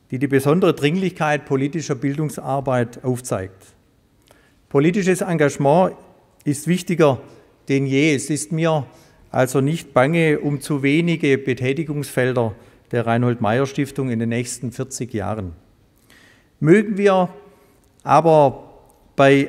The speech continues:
allen Herausforderungen unseren Optimismus,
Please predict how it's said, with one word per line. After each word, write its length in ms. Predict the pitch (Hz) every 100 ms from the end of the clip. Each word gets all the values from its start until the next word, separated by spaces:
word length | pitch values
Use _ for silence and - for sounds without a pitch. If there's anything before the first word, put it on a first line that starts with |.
| -
allen 300 | 135 175 202
Herausforderungen 880 | 156 139 165 - 175 160 160 147 131
unseren 540 | 139 135 139 123 113 - - _ _ -
Optimismus, 960 | 180 185 156 156 185 214 175 147 -